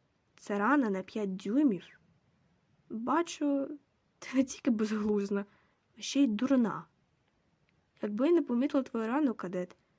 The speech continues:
ти просто загинула б від втрати крові. Вони не можуть загоюватись чарівним образом.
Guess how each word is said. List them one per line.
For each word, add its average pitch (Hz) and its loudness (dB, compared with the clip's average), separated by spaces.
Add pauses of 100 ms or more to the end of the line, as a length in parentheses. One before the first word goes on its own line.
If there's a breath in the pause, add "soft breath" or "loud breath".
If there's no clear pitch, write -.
(180)
ти - -20
просто 440 -2
загинула 247 0
б 214 0
від 196 -4
втрати 226 -6
крові. 202 -2 (1080)
Вони 220 2
не 277 6
можуть 285 4
загоюватись 185 -2
чарівним 196 -2
образом. 175 -8